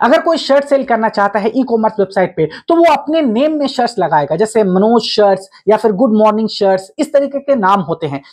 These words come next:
जिससे नेम से ही पता चल जाता है सामने वाले को कि ये क्या चीज सेल करने की बात कर रहा है। तो नाम आपको यूनिक बनाना है, easy to remember होना चाहिए, easy to spell होना चाहिए। नाम पे बहुत कुछ मैटर करता है, इसलिए आपका नाम बहुत कुछ डिपेंड करता है आपके ब्रांडिंग में।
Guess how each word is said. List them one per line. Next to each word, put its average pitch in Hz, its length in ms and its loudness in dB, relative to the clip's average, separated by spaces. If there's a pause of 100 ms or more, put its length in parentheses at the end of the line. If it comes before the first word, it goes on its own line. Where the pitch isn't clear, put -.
जिससे 302 280 0
नेम 294 340 2
से 339 120 -2
ही 330 60 0
पता 269 240 -2
चल 214 200 0
जाता 196 200 0
है 208 40 0
सामने 190 320 0
वाले 175 180 2
को 311 180 -2 (220)
कि 302 80 2
ये 302 140 4
क्या 294 280 0
चीज 277 220 -2
सेल 202 280 0
करने 190 260 -2
की 202 120 -6
बात 156 280 -2
कर 147 60 0
रहा 139 100 2
है। 139 100 -2
तो 277 60 2
नाम 240 340 2
आपको 233 260 0
यूनिक 208 360 -2
बनाना 208 260 -2
है, 208 160 -6 (260)
easy 233 220 4
to 262 140 0
remember 214 460 2
होना 226 180 0
चाहिए, 226 380 -2
easy 262 260 2
to 285 80 -2 (140)
spell 262 360 0
होना 170 160 -4
चाहिए। 139 300 -4 (240)
नाम 233 240 2
पे 277 120 -6
बहुत 226 320 -4
कुछ 262 140 -6
मैटर 226 220 -2
करता 220 280 -4
है, 220 160 -8
इसलिए 202 340 -2
आपका 180 220 -2
नाम 214 320 0 (200)
बहुत 233 300 0
कुछ 226 140 -2
डिपेंड 185 280 -2
करता 170 200 -2
है 233 80 -2
आपके - 140 -4
ब्रांडिंग 147 420 -2
में। 131 60 -6